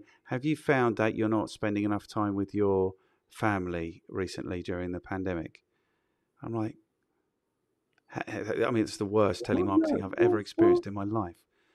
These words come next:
Speaker 1: It's like, that's a closed question apart from anything else. "No, I haven't found that. Thank you very much. Bye." But it also,
Speaker 2: From a
Speaker 1: like,
Speaker 2: co-, from a
Speaker 1: really
Speaker 2: coach?
Speaker 1: personal, from Action Coaching, yeah. And there's no,
Speaker 2: No, no,
Speaker 1: the
Speaker 2: co-, coach asks open questions.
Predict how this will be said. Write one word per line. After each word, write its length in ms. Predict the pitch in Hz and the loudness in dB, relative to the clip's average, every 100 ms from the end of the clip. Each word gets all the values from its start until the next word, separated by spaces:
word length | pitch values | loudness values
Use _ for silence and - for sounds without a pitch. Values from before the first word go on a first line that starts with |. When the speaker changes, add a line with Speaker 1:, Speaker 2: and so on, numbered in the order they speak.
| _ | _
Speaker 1:
It's 100 | 143 | 2
like, 120 | 185 - | 4 4
that's 180 | 185 | 2
a 40 | 185 | 0
closed 400 | - 202 180 - | 4 6 6 4
question 300 | 214 - 127 | 2 4 2
apart 200 | - 107 | 4 4
from 100 | 117 | 4
anything 260 | 113 113 139 | 2 4 2
else. 240 | 117 - - _ - | 2 0 -16 _ -6
"No, 240 | - 165 117 | 4 6 8
I 40 | |
haven't 200 | 131 110 | 6 4
found 240 | 110 101 | 0 2
that. 160 | 101 98 | 2 0
Thank 140 | 110 | -2
you 60 | 98 | 2
very 120 | 104 | 4
much. 200 | 95 90 | 4 2
Bye." 260 | 92 85 82 _ _ _ - _ - - | 2 2 0 _ _ _ -20 _ -4 6
But 140 | - | 6
it 60 | - | 8
also, 320 | 202 202 - | 8 8 8
Speaker 2:
From 80 | 165 | 10
a 20 | |
Speaker 1:
like, 160 | 214 | 8
Speaker 2:
co-, 60 | 196 | 6
from 100 | 120 | 6
a 20 | 139 | 10
Speaker 1:
really 280 | 190 180 | 12 12
Speaker 2:
coach? 100 | 190 | 10
Speaker 1:
personal, 480 | 196 208 190 - 101 - _ _ - - | 8 8 4 0 -2 -4 _ _ -16 -8
from 160 | - 151 - | 0 2 2
Action 300 | 170 - 160 | 0 0 2
Coaching, 360 | 170 - 104 | 2 2 -2
yeah. 200 | 120 101 - - - | -2 -2 -4 -14 -2
And 140 | 143 | 4
there's 180 | 170 - | 6 6
no, 80 | 196 208 | 6 12
Speaker 2:
No, 100 | 190 | 12
no, 120 | 156 | 12
Speaker 1:
the 100 | 151 | 12
Speaker 2:
co-, 100 | 208 165 - - | 12 12 10 12
coach 140 | 175 160 | 12 12
asks 280 | 147 - | 4 6
open 260 | 139 135 135 | 6 8 4
questions. 560 | 170 175 - - - | 6 4 2 -6 -8